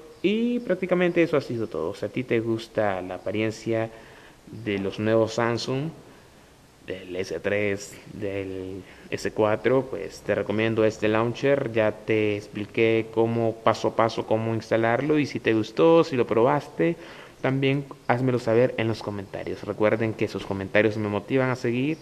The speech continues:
así como, como sus pulgares arriba. Así que espero que les haya gustado este video. Pronto seguiré con unos cuantos videos más. Recomiendo que se unan al grupo de Facebook, que abajo les dejo en la descripción el link.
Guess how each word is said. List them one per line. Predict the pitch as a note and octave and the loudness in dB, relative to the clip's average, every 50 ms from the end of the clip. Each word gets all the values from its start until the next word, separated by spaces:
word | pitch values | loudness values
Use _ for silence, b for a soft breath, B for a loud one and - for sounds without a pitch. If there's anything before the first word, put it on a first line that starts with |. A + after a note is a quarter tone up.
| B B B B B B B B B | B B B B B B B B B
así | - A2 - - A#2 A#2 A#2 | -8 -8 -4 -2 -2 -2 0
como, | A#2 - B2+ A#2 A#2 A2+ A2+ G#2+ G#2+ G#2+ G#2 G2+ G2+ - - - B B B B B B B B - - - - - - - - - - - - - - - - - - - - - - - | 0 0 0 0 2 0 0 0 0 -2 -2 -4 -6 -10 -14 -20 B B B B B B B B -20 -20 -20 -20 -20 -20 -20 -20 -20 -20 -20 -20 -20 -20 -20 -20 -20 -20 -20 -20 -20 -14 -6
como | - A#2 A2 G#2+ G#2+ G#2 G#2 G2+ G2 - | -2 -2 0 0 2 2 0 0 -2 -2
sus | - - A2+ - | -4 -4 -4 -4
pulgares | - - A2 G#2 A#2 A2+ A#2 A2+ - - | -4 -4 -2 0 2 4 2 2 2 0
arriba. | A2 G#2 G2+ F#2+ F2 E2 E2 E2 - - - | -4 -4 -4 -4 -6 -6 -6 -8 -10 -16 -18
Así | A2+ - - A#2 A2+ | -10 -4 0 0 0
que | G#2+ - A#2 | 0 0 -2
espero | G#2+ - - A#2 A#2 A#2+ A2 | -2 0 2 4 4 4 2
que | - A2 | 2 2
les | G#2+ - - | 2 4 4
haya | A#2+ A#2 A#2+ | 4 4 4
gustado | B2 A#2 - C#3 C#3 C#3+ | 2 2 4 4 6 6
este | C#3+ C#3 - D#3 D#3+ | 6 4 2 -2 -2
video. | E3 E3 E3+ E3+ F3+ F#3 F#3+ G3 | 0 2 4 4 4 4 4 2
Pronto | F#3 - - B2+ B2 B2+ B2 - C3 | 0 0 0 2 2 2 0 -2 -2
seguiré | B2 - B2 A2+ A2 A2+ A#2 A#2 A#2 A#2 A#2 A#2 A2+ A2+ A2+ | -2 0 0 0 2 2 2 2 2 2 2 2 0 0 0
con | - A#2 A#2 | 0 0 0
unos | B2+ C3+ C3+ B2+ C3 | 2 0 0 -2 -2
cuantos | - B2+ B2+ B2+ B2+ A#2+ - B2 | -2 -2 -2 -2 -4 -6 -4 -2
videos | B2 A#2 A#2 A#2+ A#2 A#2 B2 | -2 0 2 2 2 2 0
más. | C3 C#3 D3 C#3+ C3 B2+ - - | 0 -2 -2 -2 -4 -6 -8 -4
Recomiendo | G#2+ G#2+ G#2+ G#2 - A2 G#2 G#2+ A#2 B2+ C#3 C3 A2 A2+ | -2 0 0 0 0 -2 0 2 2 2 2 2 2 -2
que | G#2+ - A2+ | -4 -6 -8
se | - - G#2+ | -8 -6 -4
unan | A2 A#2 A#2 A2+ | -4 -2 -2 -2
al | A2 G#2+ A2+ | -2 -2 -2
grupo | B2 C3+ C3 - C#3 | -2 -2 -2 -2 -2
de | C3+ C#3 C3 | -2 -2 -2
Facebook, | - - C#3 C#3 C3 C3+ C#3 D3 D3 C#3+ - | 0 0 0 0 0 -2 -2 -2 -2 -2 -2
que | - A2+ | 0 0
abajo | G#2 G2 G2+ G2 G#2 G#2+ | 0 0 0 -2 -4 -4
les | G2+ G2+ G#2 | -6 -6 -6
dejo | F#2+ F#2+ F#2+ G2+ | -6 -6 -6 -4
en | G2 | -4
la | G2 | -4
descripción | G2 G2 - G#2+ G#2+ - - A2+ A#2 B2 | -4 -4 -6 -8 -8 -6 -4 -4 -2 0
el | B2 B2+ | 0 0
link. | C3+ C#3+ D#3 D#3 - | 0 0 -2 -4 -6